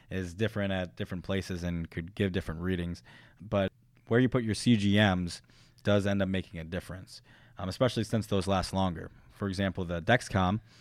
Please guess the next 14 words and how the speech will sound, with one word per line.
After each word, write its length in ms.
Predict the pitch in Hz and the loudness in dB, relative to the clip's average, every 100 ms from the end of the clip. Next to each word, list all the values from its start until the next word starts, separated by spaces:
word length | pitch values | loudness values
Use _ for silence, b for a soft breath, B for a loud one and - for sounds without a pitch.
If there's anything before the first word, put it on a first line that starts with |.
| b b _ 98 | b b _ -6
is, 440 | 92 90 90 87 - | -4 -2 -4 -10 -6
lasts 300 | 101 95 - | -2 -2 2
around 300 | 101 92 87 | 4 4 2
seven 340 | 104 101 98 | 4 4 4
days, 380 | 85 82 90 - | 0 -2 -2 -4
or 120 | 87 | -2
rather 260 | 90 90 90 | 2 2 2
the 140 | 82 | -2
sensor, 500 | - 123 120 - 85 | 0 2 2 -2 -6
which 200 | 85 85 | -6 -8
is 220 | 92 85 - b b | -8 -8 -12 b b
the 120 | 101 | 0
actual 340 | 101 101 - 98 | 2 4 2 2
Bluetooth 560 | 98 107 104 - 107 | 4 2 2 2 0